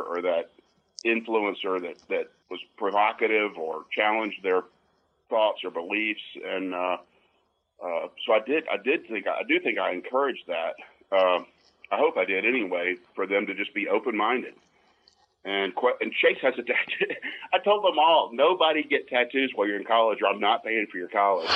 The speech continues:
And every one of my kids had a tattoo <laughs> before they graduated, so that's what a great disciplinarian I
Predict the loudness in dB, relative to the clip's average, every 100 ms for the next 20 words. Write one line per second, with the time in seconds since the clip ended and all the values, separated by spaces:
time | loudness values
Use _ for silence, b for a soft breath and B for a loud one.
0 | 2 4 2 4 2 2 -2 -2 -2 -4
1 | 0 0 -2 0 -2 0 -2 -2 -2 0
2 | 0 0 -2 -2 -2 -2 -2 -4 -6 -6
3 | B B -2 -2 0 -2 0 -2 -2 -8
4 | -8 -8 -4 -2 -2 -4